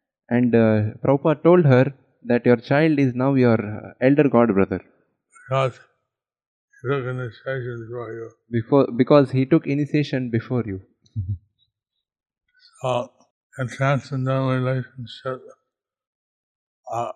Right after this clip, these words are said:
Speaker 2: the different calculation.
Speaker 1: So, in transcendental relationships, there is a different calculation.
Speaker 2: This is in eight point one eight eight.
Speaker 1: Chaitanya Chandrodaya Nataka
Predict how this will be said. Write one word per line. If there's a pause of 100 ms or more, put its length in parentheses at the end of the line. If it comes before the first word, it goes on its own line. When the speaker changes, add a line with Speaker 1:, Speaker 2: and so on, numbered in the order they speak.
(300)
Speaker 2:
the (320)
different (800)
calculation. (360)
Speaker 1:
So,
in
transcendental
relationships,
there
is
a
different
calculation. (840)
Speaker 2:
This (140)
is
in
eight (200)
point (300)
one (140)
eight (140)
eight. (340)
Speaker 1:
Chaitanya
Chandrodaya
Nataka